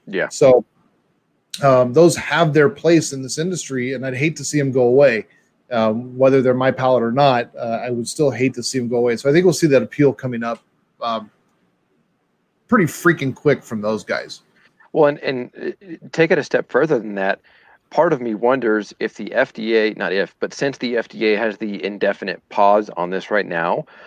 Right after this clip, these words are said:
Speaker 1: are they going to look at the ones that were exempted and just try and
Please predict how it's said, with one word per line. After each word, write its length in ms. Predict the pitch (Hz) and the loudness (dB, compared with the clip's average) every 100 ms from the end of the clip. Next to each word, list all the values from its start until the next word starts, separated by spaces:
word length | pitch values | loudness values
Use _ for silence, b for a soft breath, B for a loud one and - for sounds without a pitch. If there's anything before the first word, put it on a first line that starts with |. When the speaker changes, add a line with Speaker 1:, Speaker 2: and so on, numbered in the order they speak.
| B B | B B
Speaker 1:
are 160 | 113 | 2
they 160 | 110 120 | 4 2
going 240 | 123 127 | 4 0
to 180 | - 123 | -2 -4
look 220 | 123 143 | -2 -2
at 80 | 101 | -2
the 80 | 101 | -4
ones 200 | 101 104 | -6 -4
that 120 | 104 | -2
were 80 | 104 | -2
exempted 500 | 101 104 104 135 127 - | -2 -4 -4 -4 -4 -6
and 220 | 98 90 | -8 -6
just 260 | 107 98 | -4 -6
try 300 | - - 110 | -6 -2 0
and 200 | 101 92 | 0 -4